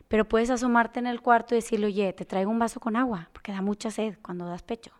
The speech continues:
Eh, oye, te prendo la calefacción, está muy frío, te traigo una colchita, te acerco el reposapiés". O sea, el chiste es cómo yo conecto con mi esposo, cómo yo conecto con mi esposa en esta nueva realidad de ser papás y cómo sí logramos que esto funcione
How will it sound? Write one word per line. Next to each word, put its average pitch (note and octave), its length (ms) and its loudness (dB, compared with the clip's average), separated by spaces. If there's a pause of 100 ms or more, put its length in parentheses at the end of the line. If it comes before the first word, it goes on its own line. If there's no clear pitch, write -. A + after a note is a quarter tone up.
(640)
Eh, G3+ 200 -2
oye, G#3+ 340 2
te G#3 140 -6
prendo G#3 300 -2
la B3+ 80 0
calefacción, A3 580 -4
está G3 180 -8
muy A3 160 -2
frío, A3+ 300 0
te - 80 -20
traigo G3+ 200 0
una A#3 120 0
colchita, G#3+ 600 -6 (300)
te G#3+ 100 -4
acerco G#3 320 -2
el A3+ 60 2
reposapiés". G3 720 -6 (360)
O - 80 -20
sea, G#3 120 -2
el G#3 100 -2
chiste B3+ 440 2
es B3 140 -2
cómo C4+ 360 4
yo C#4 200 4
conecto C4 560 2
con B3+ 220 0
mi G#3 100 -2
esposo, G3+ 580 -4 (500)
cómo B3+ 280 6
yo B3+ 140 2
conecto B3 340 0
con B3 140 0
mi G3+ 80 0
esposa F#3+ 460 -6 (460)
en G#3+ 180 2
esta G#3 220 0
nueva A#3+ 260 6
realidad A#3+ 300 2
de G#3 80 0
ser A#3 200 -2
papás A#3+ 420 0 (100)
y A3+ 120 -4
cómo G#3+ 380 0
sí A#3+ 180 -4
logramos A#3+ 500 2
que - 100 -6
esto A#3 200 -8
funcione A3 680 -6